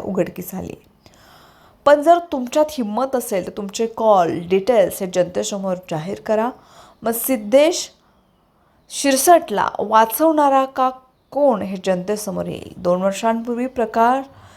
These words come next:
दोन वर्षांपूर्वी प्रकरण पोलीस का उकरतात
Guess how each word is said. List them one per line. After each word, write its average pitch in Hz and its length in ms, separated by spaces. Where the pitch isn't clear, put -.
दोन 220 160
वर्षांपूर्वी 285 800
प्रकरण 262 600
पोलीस 254 480
का 240 140
उकरतात 247 640